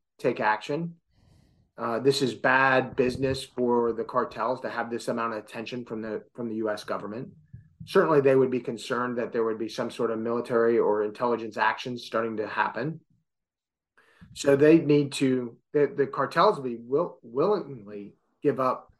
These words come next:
soldiers who did this, and, uh, so long as it didn't disrupt, uh, greater business for them, which includes human trafficking, drug trafficking, everything illicit that would go on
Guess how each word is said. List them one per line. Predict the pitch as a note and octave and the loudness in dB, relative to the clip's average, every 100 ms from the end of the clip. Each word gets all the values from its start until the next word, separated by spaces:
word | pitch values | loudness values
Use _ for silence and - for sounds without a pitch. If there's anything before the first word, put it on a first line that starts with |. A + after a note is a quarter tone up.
| - | -18
soldiers | - C#3+ C#3+ C3+ A#2 | 0 0 2 -2 -4
who | B2 | -10
did | G#2+ C3 - | -6 -4 -2
this, | A2+ - - _ _ _ _ | -4 -8 -16 _ _ _ _
and, | A#2 A#2+ A2 _ _ _ B2 | -12 -12 -14 _ _ _ -12
uh, | A#2+ A2+ A2+ - - _ _ | -6 -4 -4 -6 -14 _ _
so | - C3+ | -10 -6
long | C3 B2+ | -4 -6
as | |
it | A#2+ A2+ | -8 -6
didn't | A#2+ A#2+ | -6 -6
disrupt, | A2+ B2+ A#2+ - _ _ | -6 -2 -2 -4 _ _
uh, | B2 A#2+ B2 | -4 0 0
greater | A#2+ B2+ C3+ | 0 4 4
business | B2+ C#3 A#2 - - - | 4 2 0 -12 -20 -12
for | A2+ | -8
them, | G#2 F#2+ G2+ | -6 -6 -6
which | G#2+ | -4
includes | A#2 - B2+ A#2 - _ _ | -6 0 2 0 -4 _ _
human | D3+ C3+ | 0 0
trafficking, | B2+ C3 A#2+ A#2+ A#2 A2 | 2 2 2 -2 -6 -2
drug | A#2 A2+ | -2 0
trafficking, | A#2+ A2 A2+ G#2+ D3 | 0 0 -4 0 4
everything | E3+ F3 F3 | 6 8 6
illicit | C#3 B2+ B2 A#2 A2 | 4 4 4 2 2
that | A2+ | 0
would | - G#2+ | 0 -2
go | A#2+ A#2 | -2 -2
on | A#2 | -4